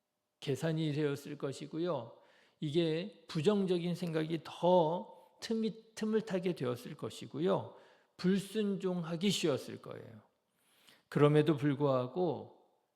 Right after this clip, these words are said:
순종하여 성전 건축 재건을 결정하였으니 이거 참 그래도 다행이다 하는 것이지요.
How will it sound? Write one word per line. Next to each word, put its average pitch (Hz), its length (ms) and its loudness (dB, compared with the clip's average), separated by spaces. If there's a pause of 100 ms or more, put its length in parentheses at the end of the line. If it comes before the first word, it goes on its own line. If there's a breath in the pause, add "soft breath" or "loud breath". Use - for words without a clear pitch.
순종하여 156 1080 -6 (460 soft breath)
성전 196 640 2
건축 160 960 -2
재건을 120 840 -6 (340)
결정하였으니 139 1400 -6 (460 soft breath)
이거 123 220 -6
참 165 420 -4 (300)
그래도 139 320 -10
다행이다 139 720 -6
하는 165 240 0
것이지요. 135 680 -14